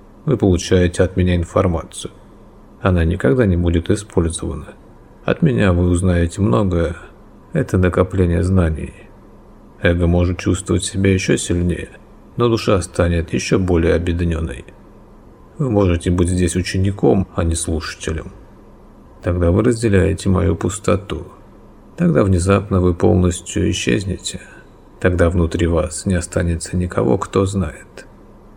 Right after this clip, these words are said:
И стать этим никто — единственный способ познать.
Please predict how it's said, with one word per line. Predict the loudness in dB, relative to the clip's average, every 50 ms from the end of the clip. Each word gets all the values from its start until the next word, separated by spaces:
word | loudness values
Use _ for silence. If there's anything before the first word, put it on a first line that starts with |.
| -12 -4 -2
И | -2 -2
стать | -2 -2 -2 0 0 0 2 0
этим | 0 0 0 0 2 2
никто — | 2 2 0 -2 -4 -8 -4 0 2 4 4 4 2 0 -4 -8 -12 -8
единственный | -6 -2 -2 0 -2 -2 -4 -6 -4 -2 0 0 0
способ | -2 -2 -2 -2 -2 -2 -4 -8 -8 -4
познать. | -4 -4 -4 -4 -6 -8 -10 -10 -12 -16 -20 -20 -20